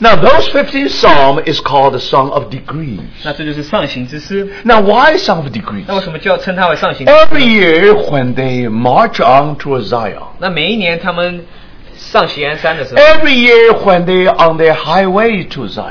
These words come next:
Speaker 2: 他们
Speaker 1: Zion.
Speaker 2: 上着大道往锡安山去的时候，
Speaker 1: Every time when they going up and up.
Speaker 2: 当他们一步一步上去的时候，
Speaker 1: So that's why Song of Degree.
Speaker 2: 所以就是上行。
Speaker 1: Do you see that? Now, the city of Te-, the city of Jerusalem is in the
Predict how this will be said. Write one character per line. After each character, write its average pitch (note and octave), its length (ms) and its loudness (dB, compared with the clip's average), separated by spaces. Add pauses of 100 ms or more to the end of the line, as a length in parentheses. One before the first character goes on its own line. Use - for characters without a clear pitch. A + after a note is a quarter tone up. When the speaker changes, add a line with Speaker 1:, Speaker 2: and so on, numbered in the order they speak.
(140)
Speaker 2:
他 E3 80 -12
们 E3+ 80 -10
Speaker 1:
Zion. - 40 -12
Speaker 2:
上 G#3 160 2
着 F#3+ 60 -6
大 F#3+ 220 2
道 F3 240 2 (240)
往 C3 120 -4
锡 - 160 -10
安 D#3+ 80 -6
山 F3+ 160 -4
去 - 100 -8
的 D4 60 6
时 A#4 60 8
候， A#4 60 8
Speaker 1:
Every D4+ 180 4
time A#3 460 6
when F3+ 220 2
they F#3 260 2
going D#3+ 320 0
up - 400 2
and C3 240 -2
up. - 340 0 (320)
Speaker 2:
当 E3 80 -8
他 G3+ 120 -2
们 G3 180 -6
一 G#3+ 60 0
步 A3+ 180 -8
一 G3+ 80 -2
步 G3 120 -6
上 F3 220 -2
去 E3 140 -10
的 B2 80 -8
时 - 80 -12
候， - 40 -6
Speaker 1:
So B3+ 140 4
that's - 240 4
why A3+ 140 4
Song G3+ 300 2
of G3+ 160 0
Degree. D#4+ 720 -4
Speaker 2:
所 F#3+ 120 -8
以 F3+ 40 -6
就 F3 100 -6
是 E3 100 -12
上 G3+ 300 -2
行。 D3 400 -12 (160)
Speaker 1:
Do - 80 -2
you A#3+ 80 4
see C#4 240 -2
that? C4+ 140 6 (260)
Now, G#3+ 560 4
the G#3 100 0
city E4 400 0
of G3+ 140 2
Te-, G#3 300 0
the F3 120 4
city C4+ 380 -2
of F3+ 160 2
Jerusalem C#3+ 560 -2
is D#3 340 -8
in C3+ 240 -6
the C3+ 160 0